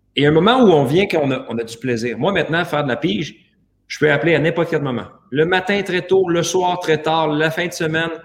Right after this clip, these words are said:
Je peux faire des vidéos de jour, de soir, en marchant, à l'extérieur, à l'intérieur, en français, en anglais.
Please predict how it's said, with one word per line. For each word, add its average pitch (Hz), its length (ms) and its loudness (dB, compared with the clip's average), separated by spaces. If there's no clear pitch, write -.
Je - 120 -12
peux 151 80 4
faire 175 220 2
des 165 100 4
vidéos 151 460 2
de 175 180 4
jour, 160 300 2
de 160 140 2
soir, 156 340 0
en 160 140 0
marchant, 165 360 -4
à 147 60 -4
l'extérieur, 170 460 -2
à 143 120 -4
l'intérieur, 165 420 -2
en 143 160 -2
français, 175 480 -4
en 156 120 -2
anglais. 165 480 0